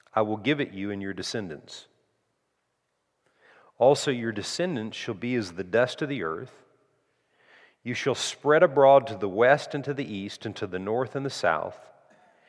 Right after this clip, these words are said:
And in you and in your seed all the families of the earth shall be blessed." That's what he told Abraham. That's what God told Abraham twenty-five years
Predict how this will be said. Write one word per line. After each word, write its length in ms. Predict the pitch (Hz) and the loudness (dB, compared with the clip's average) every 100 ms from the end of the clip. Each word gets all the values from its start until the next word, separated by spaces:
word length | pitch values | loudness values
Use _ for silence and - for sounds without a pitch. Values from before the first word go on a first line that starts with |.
| _ _ _ | _ _ _
And 140 | 117 | -2
in 140 | 123 123 | -2 -2
you 340 | 123 160 190 | -2 0 2
and 100 | 151 | 2
in 120 | 143 | 2
your 160 | 143 147 | 0 -2
seed 440 | - - 151 104 | -4 -6 -4 -4
all 440 | - 113 127 143 156 | -2 4 8 8 6
the 100 | 160 | 2
families 580 | - 139 131 139 127 113 | 0 0 0 -2 -4 -6
of 120 | 98 | -8
the 160 | 101 | -6
earth 520 | 113 92 85 - _ _ _ _ _ _ _ _ _ _ _ _ _ | -2 -2 -4 -12 _ _ _ _ _ _ _ _ _ _ _ _ _
shall 180 | - 104 | -8 -6
be 140 | 92 | -6
blessed." 560 | 92 104 85 76 - - - _ _ | -2 0 -2 -4 -14 -20 -20 _ _
That's 160 | _ - | _ -10
what 100 | 98 | -10
he 60 | |
told 320 | - 120 117 110 | -6 -2 0 0
Abraham. 440 | 117 87 78 71 _ _ _ _ _ _ _ _ _ - _ _ _ _ - | 0 -4 -12 -14 _ _ _ _ _ _ _ _ _ -20 _ _ _ _ -2
That's 200 | 135 196 | 0 2
what 160 | 151 | 6
God 260 | 147 143 - | 10 10 8
told 300 | 131 131 120 | 2 4 4
Abraham 800 | 131 143 120 90 90 85 95 117 _ _ _ _ _ _ _ _ _ _ _ _ _ _ - | 2 2 0 0 -4 -4 -8 -14 _ _ _ _ _ _ _ _ _ _ _ _ _ _ -16
twenty-five 720 | - 143 151 143 139 127 120 | -4 -2 -2 2 4 4 2
years 720 | 120 127 95 87 98 - - | -4 -6 -6 -8 -12 -16 -18